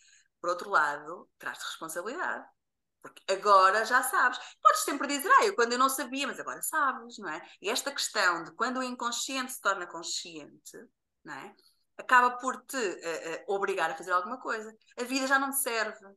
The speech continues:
Até podes fingir que te serve, mas o, o desalinhamento vai estar lá. E esse desalinhamento é, é terrível, não é? Porque, na verdade, ele não é óbvio,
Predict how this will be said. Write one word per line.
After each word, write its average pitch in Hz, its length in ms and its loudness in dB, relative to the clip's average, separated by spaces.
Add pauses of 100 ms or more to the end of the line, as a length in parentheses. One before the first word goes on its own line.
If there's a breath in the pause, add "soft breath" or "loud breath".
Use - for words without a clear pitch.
(680)
Até 370 220 -4
podes 370 420 -2
fingir 208 640 -8 (160)
que - 60 -20
te - 80 -14
serve, 190 560 -4 (680)
mas 165 220 -6
o, 160 120 -16 (160)
o - 20 -8
desalinhamento 156 640 -8
vai 156 100 -4
estar 208 260 -6
lá. - 220 0 (300)
E 156 140 -8
esse 208 160 -6
desalinhamento 185 760 -8 (1000)
é, 147 560 -10 (920)
é 214 100 -6
terrível, 160 600 -4
não 151 100 -2
é? 147 120 -6
Porque, - 340 -16
na 165 80 -8
verdade, 170 540 2 (260)
ele 180 180 -2
não 202 200 -4
é 202 100 4
óbvio, 180 800 0